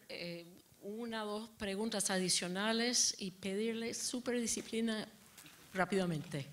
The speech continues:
Sí. ¿Está bien? Ok. Eh, por favor, eh, sí, si quiere contestar a esto, David, por favor. ¿No?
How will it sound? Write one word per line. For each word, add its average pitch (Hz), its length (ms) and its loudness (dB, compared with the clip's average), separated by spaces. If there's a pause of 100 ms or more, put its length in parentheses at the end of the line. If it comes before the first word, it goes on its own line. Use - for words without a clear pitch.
Sí. - 240 -6 (1000)
¿Está - 120 -10
bien? 202 240 -4 (1040)
Ok. - 180 -8 (720)
Eh, 196 200 4
por 220 200 2
favor, 220 360 4 (300)
eh, 175 400 4
sí, 190 380 2 (160)
si - 220 0
quiere 196 500 2
contestar 180 500 0
a 165 80 0
esto, 160 260 -4
David, 147 300 -6 (220)
por - 220 -20
favor. 151 300 -6 (440)
¿No? 220 180 -4